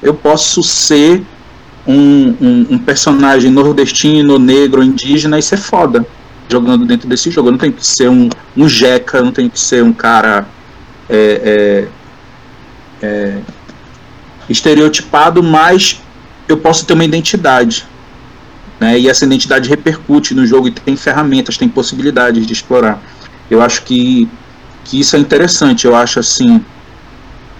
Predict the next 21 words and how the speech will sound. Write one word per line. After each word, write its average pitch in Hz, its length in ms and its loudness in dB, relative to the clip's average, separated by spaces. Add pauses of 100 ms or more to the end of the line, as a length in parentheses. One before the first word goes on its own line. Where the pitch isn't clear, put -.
(100)
eu 127 100 0
tenho 175 360 2
algumas 160 480 2
dúvidas 147 600 2
em 147 80 2
relação, 151 580 0
eu, 151 280 2
eu 143 100 2
vejo 123 540 2 (260)
muitas 202 340 2
contradições 190 880 0
também 120 360 2
no 113 100 4
V 117 120 2
cinco. 120 260 -2
Eu 117 40 2
gosto 185 300 2
muito 143 360 2
do 120 120 0
V 113 120 2
cinco. 117 520 -2